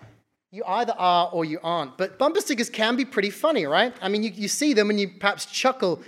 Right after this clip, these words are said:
as you read them. And they were first introduced, though, to actually attract tourists to certain destinations. They would stick these stickers on people's cars when they went places, and people would just come around and,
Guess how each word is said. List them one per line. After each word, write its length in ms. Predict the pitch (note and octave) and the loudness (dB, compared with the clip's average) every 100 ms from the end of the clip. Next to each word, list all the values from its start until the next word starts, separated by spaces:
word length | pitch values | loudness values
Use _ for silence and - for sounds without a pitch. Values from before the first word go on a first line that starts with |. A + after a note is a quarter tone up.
| - | -4
as 180 | F3+ F3+ | -2 -2
you 80 | |
read 220 | F3 A3+ F#3 | 0 0 0
them. 180 | D3+ - - - | -4 -6 -12 0
And 80 | G#3 | 4
they 60 | |
were 80 | A#3 | 4
first 340 | A#3 E4 - | 4 0 2
introduced, 440 | B3+ G#3+ G#3+ D4 - | -2 -4 -2 -2 0
though, 120 | G#3 | 0
to 280 | G#3 A3+ A3+ | 0 -4 -2
actually 300 | A3+ - B3+ | -2 -4 -10
attract 500 | - A3+ G#3 - - | -6 -4 -6 -8 -8
tourists 540 | E4 C4+ D#3+ - - _ _ | -4 -4 -6 -14 -20 _ _
to 80 | G3+ | -12
certain 260 | - A3 G#3 | -6 -6 -2
destinations. 800 | G#3 G3 G#3+ B3 C4 F#3+ E3 | -4 -4 -6 -6 -6 -10 -8
They 80 | F3 | -6
would 160 | F3 E3+ - | -6 -8 -14
stick 320 | - - A#3 F#3+ | -12 -4 -4 -2
these 320 | G#3 E3+ - | -6 -6 -6
stickers 320 | - A#3 G#3 | -4 -2 0
on 160 | G3 F#3+ | -2 -4
people's 340 | G3+ F#3 F3 | -8 -6 -6
cars 400 | F3+ F3+ F#3+ F#3+ | -2 2 2 0
when 120 | F3+ | -4
they 120 | E3+ - - F3 | -6 -8 -10 -2
went 240 | G3+ G3 | -2 -2
places, 400 | F#3+ F3 E3+ F#3+ | -4 -2 -4 -6
and 140 | E3 | -8
people 160 | F#3 F3+ | -8 -8
would 100 | F#3 | -8
just 100 | D#3 | -8
come 160 | F#3 F3+ | -6 -4
around 280 | F#3 G#3+ | -4 -4
and, 100 | D#3+ | -6